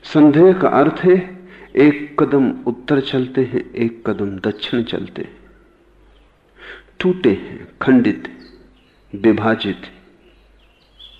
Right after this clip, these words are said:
संदेह तो महारोग है, उससे कभी कोई कहीं पहुंचा नहीं। उससे चलने वाला चलता तो बहुत है,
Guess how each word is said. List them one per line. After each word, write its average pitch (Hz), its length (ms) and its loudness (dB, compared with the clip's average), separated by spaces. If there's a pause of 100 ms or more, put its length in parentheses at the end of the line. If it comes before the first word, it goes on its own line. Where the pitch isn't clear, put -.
(1500)
संदेह 120 580 0
तो 110 360 -8
महारोग 104 760 -2
है, - 180 -18 (1500)
उससे 139 280 -2
कभी 120 360 0
कोई 127 240 0
कहीं 117 320 -4
पहुंचा 113 380 -8
नहीं। 127 200 -12 (2250)
उससे 160 260 2
चलने 135 360 6
वाला 156 320 4
चलता 120 480 -2
तो 131 140 -2
बहुत 131 360 -8
है, - 180 -20